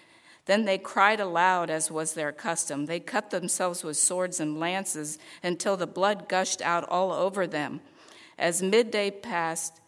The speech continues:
they raved on until the time of the offering of the oblation, but there was no voice, no answer, no response. Then Elijah said to all the people, "Come closer to me."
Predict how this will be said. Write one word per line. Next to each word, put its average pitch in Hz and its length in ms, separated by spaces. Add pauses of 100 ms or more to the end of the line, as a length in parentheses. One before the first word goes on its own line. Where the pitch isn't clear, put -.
(160)
they 160 160
raved 180 420
on 165 240
until 160 280
the 156 100
time 165 320
of 160 80
the 160 180
offering 151 540 (120)
of 147 200
the 143 280
oblation, 147 720 (460)
but 147 160
there 151 140
was 151 220
no 180 200
voice, 147 580 (360)
no 196 180
answer, 151 600 (540)
no 156 160
response. - 880 (720)
Then 196 160
Elijah 170 500
said 156 300
to 160 100
all 151 160
the 151 100
people, 147 520
"Come 160 260
closer 170 480
to - 220
me." 151 420